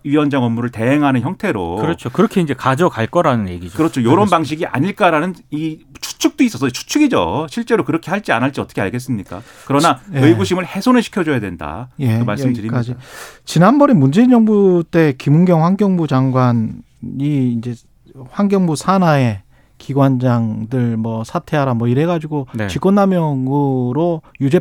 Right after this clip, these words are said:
Speaker 3: 확정 판결이 났었었죠.
Speaker 2: 맞습니다. 대법원, 대법원
Speaker 3: 근데
Speaker 2: 확정
Speaker 3: 이-,
Speaker 2: 판결.
Speaker 3: 이게 지금 저는 화자를 주목을 하는데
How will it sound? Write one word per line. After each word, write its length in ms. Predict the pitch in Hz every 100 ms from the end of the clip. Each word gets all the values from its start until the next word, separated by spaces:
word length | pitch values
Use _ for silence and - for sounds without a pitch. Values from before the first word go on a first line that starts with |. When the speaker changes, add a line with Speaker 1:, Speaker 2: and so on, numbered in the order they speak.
| -
Speaker 3:
확정 300 | - 196 226
판결이 320 | 202 208 262 185
났었었죠. 340 | 101 - 127
Speaker 2:
맞습니다. 480 | 123 - 196 143 98
대법원, 640 | 123 135 160 147 123 -
대법원 300 | 120 117 123
Speaker 3:
근데 200 | 123 226
Speaker 2:
확정 100 | 233
Speaker 3:
이-, 40 | 156
Speaker 2:
판결. 220 | 110 160
Speaker 3:
이게 280 | 170 226 180
지금 280 | 170 170 151
저는 280 | 151 156 135
화자를 420 | 226 233 262 226
주목을 380 | 147 143 143 135
하는데 640 | 156 165 120 127 123 95